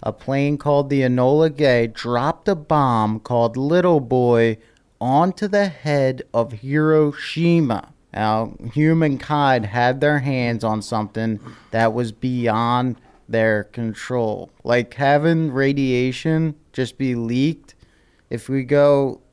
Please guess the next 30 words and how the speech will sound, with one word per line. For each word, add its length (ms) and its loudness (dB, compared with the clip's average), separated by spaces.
look 240 -2
at 340 0
Chernobyl 880 0
and 100 -2
how 560 0
we 140 0
were 340 -2
using 840 2
the 140 2
power 720 2
that 540 2
once 320 -2
it 160 -2
got 320 2
out 180 2
of 160 0
our 160 4
grasp, 480 0
that 180 2
it 40 0
was 180 -6
just 220 -10
uncontrollable. 1080 0
That's 340 0
what 320 0
happened 500 0
when 140 0
you 80 -2
drop 500 0
a, 460 2